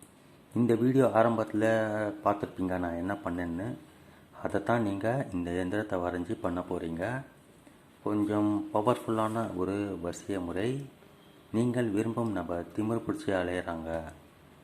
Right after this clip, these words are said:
அவங்கள அடக்க முடியல, ஒடுக்க முடியல, உங்க வழிக்கு வரமாட்டேன்றாங்கனாக்கா இந்த வசிய முறையை கையாளுங்க. லவ் பண்ணிட்டு இருக்கும்போதே சில பேர் திமிரா இருப்பாங்க.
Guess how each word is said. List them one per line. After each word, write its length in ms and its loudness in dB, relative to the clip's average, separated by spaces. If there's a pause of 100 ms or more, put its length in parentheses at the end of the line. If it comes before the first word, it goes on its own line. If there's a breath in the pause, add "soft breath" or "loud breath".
(140)
அவங்கள 300 -4
அடக்க 340 -2
முடியல, 500 -2 (300)
ஒடுக்க 280 -2
முடியல, 560 -2 (120)
உங்க 200 -4
வழிக்கு 360 -2
வரமாட்டேன்றாங்கனாக்கா 1300 -4 (220)
இந்த 240 0
வசிய 340 -4
முறையை 300 -4
கையாளுங்க. 640 -2 (1200 loud breath)
லவ் 340 2
பண்ணிட்டு 300 4
இருக்கும்போதே 560 0
சில 220 -4
பேர் 300 -4
திமிரா 340 0
இருப்பாங்க. 500 -4